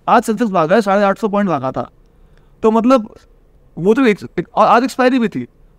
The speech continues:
तो expiry डे के दिन Sensex में कौन यकीन करता है कि भैया वो साढ़े आठ सौ पॉइंट भाग, साढ़े आठ सौ पॉइंट भाग जाएगा? तो उसमें भी आपको risk कैसे manage करना है, कितने दूर पे रहना है, क्या आपका एसएल होगा,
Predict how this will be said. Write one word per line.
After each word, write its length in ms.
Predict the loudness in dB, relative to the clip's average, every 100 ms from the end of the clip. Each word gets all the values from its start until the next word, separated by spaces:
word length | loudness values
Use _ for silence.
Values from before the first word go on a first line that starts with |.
| -4
तो 60 |
expiry 500 | -4 0 0 2 0
डे 120 | 0 -2
के 60 |
दिन 180 | 0 -2
Sensex 280 | -2 -6 -6
में 80 | -2
कौन 260 | 0 -2 -2
यकीन 200 | -4 -2
करता 220 | -2 -2
है 20 |
कि 60 | -2
भैया 140 | 0
वो 80 | -2
साढ़े 300 | -2 -2 0
आठ 140 | 0 -2
सौ 100 | -4
पॉइंट 200 | -4 -4
भाग, 140 | -6
साढ़े 220 | -2 -2
आठ 100 | -2
सौ 60 | -2
पॉइंट 180 | -4 -2
भाग 120 | -2
जाएगा? 300 | -4 -4 -10 _ _ _ _ _ 0
तो 220 | 0 0 -6
उसमें 300 | -4 -2 -2
भी 140 | 0
आपको 320 | -2 -2 -2
risk 320 | 0 -2 -6 -4
कैसे 240 | -4 0
manage 320 | 0 0 -2 -2
करना 300 | -4 -2 -2
है, 240 | -2 -4
कितने 360 | -6 -12 -6 -4
दूर 200 | -4 -4
पे 140 | -2
रहना 340 | -2 -2 -2
है, 140 | -2 -4
क्या 320 | _ -4 -2
आपका 340 | -2 -2 -4
एसएल 280 | -4 -4 -2
होगा, 380 | -2 0 0